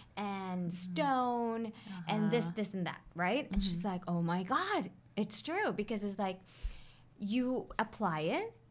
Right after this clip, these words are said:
Speaker 1: and you
Speaker 2: Mm-hmm.
Speaker 1: put it with an intention and you
Speaker 2: Yeah.
Speaker 1: throw that energy into the universe and you will attract it,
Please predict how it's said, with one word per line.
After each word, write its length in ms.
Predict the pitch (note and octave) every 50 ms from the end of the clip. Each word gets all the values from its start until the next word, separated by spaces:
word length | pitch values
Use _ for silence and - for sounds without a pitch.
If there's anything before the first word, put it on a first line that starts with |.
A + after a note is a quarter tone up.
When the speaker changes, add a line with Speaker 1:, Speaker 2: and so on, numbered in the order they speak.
| G3 G3+
Speaker 1:
and 180 | G#3 A#3 A#3+ A#3+
you 80 | A#3+
Speaker 2:
Mm-hmm. 80 | F3+ F3+
Speaker 1:
put 120 | G3+ A#3 A3
it 80 | G#3
with 160 | F#3+ A3+ G#3+ A#3+
an 120 | B3+ B3+
intention 840 | C4 C4 B3+ - - G#3 F3 E3+ E3 - - E3+ E3+ F#3 A3 C4
and 120 | C#4 F#3+ G3
you 60 | G#3
Speaker 2:
Yeah. 220 | G#3+ G3+ E3 D#3+ D#3+ D#3+
Speaker 1:
throw 220 | A#3+ A#3+ A#3+ A#3+
that 240 | A3 G#3+ F#3+ F3 E3+ -
energy 520 | - D4 F4 G4 F4+ D4+ G#3 G#3 A3 G#3 G3+
into 200 | G3 F#3+ - G#3+
the 100 | F#3 G3+
universe 720 | G3 F#3 A#3+ E4 F#4 F4+ C4+ G#3 G#3+ G3+ G3 G3 F#3+ F#3+
and 160 | - E3+ G3
you 80 | F#3+ F3+
will 140 | E3+ B2+ E2+
attract 520 | - - - - D#4+ E4 F4 F4 - -
it, 100 | - -